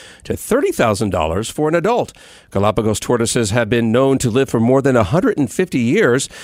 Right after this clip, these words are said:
Anyone with information on the whereabouts of the tortoises are asked to contact Florida Fish and Wildlife.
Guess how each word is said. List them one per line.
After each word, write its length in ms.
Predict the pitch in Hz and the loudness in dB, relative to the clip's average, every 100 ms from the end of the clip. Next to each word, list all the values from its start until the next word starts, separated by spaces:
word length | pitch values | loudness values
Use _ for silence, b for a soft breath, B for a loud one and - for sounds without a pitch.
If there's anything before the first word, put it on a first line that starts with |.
| B | B
Anyone 340 | - 131 135 135 | 0 2 2 2
with 160 | 127 | 2
information 460 | 139 127 127 135 131 | 2 2 0 0 0
on 100 | 131 | 2
the 80 | 123 | 2
whereabouts 500 | 120 147 131 135 127 | 2 2 2 0 0
of 60 | |
the 140 | 123 117 | -2 -2
tortoises 560 | - 180 190 220 247 | 0 0 2 0 0
are 100 | 135 | 0
asked 240 | 120 139 - | 0 0 -4
to 80 | 147 | -6
contact 540 | - 220 - 135 143 | -2 -2 0 0 -2
Florida 320 | - 127 123 | -2 0 0
Fish 340 | 120 196 180 - | 0 -2 -2 -2
and 200 | 165 151 | -2 0
Wildlife. 960 | 135 156 147 110 82 71 - - - | 0 0 0 2 0 0 -6 -16 -18